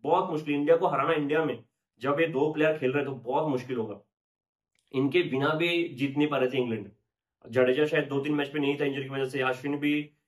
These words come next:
एक innings के लिए शायद उनकी, उसकी मम्मी की तबीयत खराब था तो वो चला गया था, फिर भी इंग्लैंड से हुआ नहीं, तो उनके साथ जीतना तो बहुत ही मुश्किल है।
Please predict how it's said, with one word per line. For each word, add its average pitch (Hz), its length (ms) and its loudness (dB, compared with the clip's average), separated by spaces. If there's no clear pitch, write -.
एक 147 300 0
innings 147 220 -2
के 160 100 -6
लिए 156 100 -2
शायद 147 340 -2
उनकी, 135 260 -8
उसकी 135 260 -4
मम्मी 139 240 -2
की 151 80 -4
तबीयत 139 320 -4
खराब 135 200 -6
था 131 40 -10
तो 139 80 -4
वो 131 80 -2
चला 131 200 -2
गया 131 160 -2
था, 127 80 -6
फिर 131 160 -6
भी 139 80 -2
इंग्लैंड 131 200 -4
से 139 100 -6
हुआ 123 220 0
नहीं, 127 140 -2
तो 127 920 -4
उनके 131 240 -4
साथ 143 180 -2
जीतना 123 260 -8
तो 135 100 -4
बहुत 113 220 -4
ही 135 60 -4
मुश्किल 113 340 -8
है। 101 120 -14